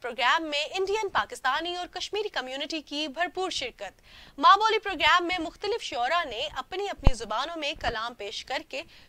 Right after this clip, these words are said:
शुरका से दाद वसूल की। माँ बोली के हवाले से मुख्तलिफ मुकर्रीरीन ने इजहार ख्याल करते हुए कहा कि किसी कौम को तबाह करना हो तो सबसे पहले उसकी माँ बोली पर पाबंदी लगा दो। इसकी सकाफत, उसका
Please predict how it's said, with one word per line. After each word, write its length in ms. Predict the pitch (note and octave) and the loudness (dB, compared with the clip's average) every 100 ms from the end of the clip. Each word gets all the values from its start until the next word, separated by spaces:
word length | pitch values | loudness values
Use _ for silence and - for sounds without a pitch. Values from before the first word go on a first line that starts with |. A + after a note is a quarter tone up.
| - | -12
शुरका 420 | - G4+ - A#4+ | -6 -6 -2 -2
से 260 | - C#4+ E4+ | -2 -4 -2
दाद 300 | F4+ F#4+ D#4 | 0 0 -2
वसूल 300 | A3+ - G3 | -8 -12 -14
की। 220 | F#3+ F#3+ F3 _ | -16 -18 -18 _
माँ 120 | G#3+ A3 | -2 -2
बोली 200 | A3+ A#3 | -2 -4
के 120 | C4 | -6
हवाले 420 | B3 A#3 A#3+ D4 | -2 2 2 -2
से 240 | E4 D4 E4 - - | -6 -4 -4 -8 -10
मुख्तलिफ 440 | D#4+ G#4+ - A#4+ E4+ | -8 -6 -2 -2 -2
मुकर्रीरीन 600 | E4 C4+ B3+ A#3+ D4+ E4+ | -4 -4 -4 -4 -4 -4
ने 160 | C4+ D4+ | -4 -4
इजहार 320 | E4 F#4 A4 G#4+ | -2 -2 -2 -2
ख्याल 240 | B3+ F#3 | -2 -2
करते 280 | - A3 A#3+ | -6 -8 -8
हुए 160 | A#3 - | -8 -8
कहा 360 | G3 G#3 G#3 A#3+ | -6 -4 -4 -4
कि 140 | E4+ | -8
किसी 260 | - D#4+ G4 | -10 -8 -8
कौम 260 | - B3 E4 | -6 -8 -6
को 140 | C#4+ C#4+ | -8 -8
तबाह 280 | G3 G3 B3 | -4 -4 -4
करना 280 | A#3 A#3 D4+ | -6 -4 -4
हो 220 | B3 B3 - - - | -4 -12 -14 -18 -6
तो 80 | G#4 | -4
सबसे 320 | G4+ G4+ F#4+ - | -4 -4 -4 -2
पहले 300 | C4+ C4+ D4+ | -2 0 -4
उसकी 380 | C4+ - D4+ D4+ | -6 -6 -4 -4
माँ 320 | A3+ G#3+ C4+ | -4 -2 -2
बोली 300 | A#3 A3 B3 B3 | -4 -8 -8 -10
पर 180 | G#3+ G#3+ - | -6 -6 0
पाबंदी 420 | D#4 D#4 F#4+ E4 | 0 0 0 -2
लगा 280 | A#3 F3+ F3 | -4 -6 -8
दो। 200 | F#3 F3 - - - - | -10 -16 -20 -20 -20 -12
इसकी 240 | C4 C4 | -10 -8
सकाफत, 640 | B3 A3 A#3 D4 E4 E4 C4 | -8 2 4 4 2 0 -2
उसका 260 | B3+ - | -8 -6